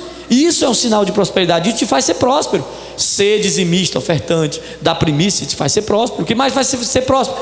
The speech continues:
Ser um bom administrador. O que mais faz você ser próspero? Ser alguém generoso com o teu próximo. "Pastor, vou acabar meu dinheiro. Dou dinheiro pra igreja, dou dinheiro pro pastor, dou dinheiro pra não sei quem. Não vou ter dinheiro, irmão."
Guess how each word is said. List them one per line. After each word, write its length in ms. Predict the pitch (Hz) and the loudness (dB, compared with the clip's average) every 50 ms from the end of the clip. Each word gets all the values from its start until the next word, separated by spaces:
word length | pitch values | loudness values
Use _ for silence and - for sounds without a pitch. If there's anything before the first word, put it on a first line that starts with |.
| - - - | -8 -6 -4
Ser 220 | - - - 185 | -2 0 2 2
um 60 | 185 | 2
bom 120 | 170 165 196 | 2 2 2
administrador. 760 | 190 190 202 226 233 - - 277 285 285 294 285 320 381 - - - - - - - - | 2 0 0 0 0 0 0 0 0 0 2 2 2 0 -2 -4 -8 -12 -14 -6 -4 -2
O 80 | 247 | -2
que 120 | 208 285 269 | 0 0 0
mais 340 | 262 285 302 330 311 - | 2 2 2 2 2 2
faz 160 | - 285 302 294 | 2 2 2 2
você 160 | - - 277 | 2 0 2
ser 160 | 269 277 262 | 2 0 0
próspero? 680 | 269 254 247 277 311 285 - - 302 285 262 208 147 - - - - - - - - | 2 2 2 2 2 0 0 0 2 2 2 2 0 -2 -6 -8 -10 -10 -12 -6 -4
Ser 320 | - - - 180 185 190 | -2 0 0 2 2 2
alguém 240 | 196 185 175 208 196 | 2 2 0 0 2
generoso 580 | 160 196 202 196 196 185 170 185 202 190 202 202 | 2 2 2 2 4 4 4 4 2 2 0 0
com 80 | 202 | -2
o 60 | 208 | 0
teu 160 | - 214 220 220 | 2 0 0 2
próximo. 580 | 214 190 185 220 254 - - 220 196 156 - - - - - - - - | 2 2 2 2 2 0 0 -2 -2 -4 -6 -8 -12 -16 -16 -8 -4 -2
"Pastor, 320 | 466 - - - - 466 | -2 -2 0 0 0 0
vou 80 | 508 494 | 2 0
acabar 220 | 494 480 466 480 | 0 0 0 2
meu 160 | 466 320 302 | 2 2 2
dinheiro. 340 | 302 311 269 214 208 240 - - - - - - - - | 2 2 2 2 2 0 0 -4 -8 -12 -12 -14 -4 -2
Dou 120 | 165 208 | 0 0
dinheiro 240 | 220 214 254 254 240 | 2 2 2 2 2
pra 120 | - 254 | 2 0
igreja, 260 | 254 202 220 240 240 220 | 2 2 2 2 2 2
dou 120 | - - | 2 0
dinheiro 220 | 196 233 240 - | 2 2 0 0
pro 80 | - - | 0 0
pastor, 320 | - - 180 - - 233 | 0 0 0 0 0 2
dou 80 | 220 240 | 2 2
dinheiro 180 | 214 240 247 214 | 2 2 0 2
pra 100 | 247 233 | 0 0
não 80 | 247 | 0
sei 200 | - - 254 233 | 0 0 0 0
quem. 180 | - - 247 240 - - - | 0 -2 -2 -2 -4 -6 -4
Não 60 | - 302 | -2 0
vou 120 | 262 - | 0 0
ter 140 | - 277 262 | 2 0 0
dinheiro, 340 | - 247 226 214 220 226 269 | 2 0 0 2 0 0 -2
irmão." 320 | 254 214 196 240 269 | -2 0 0 0 0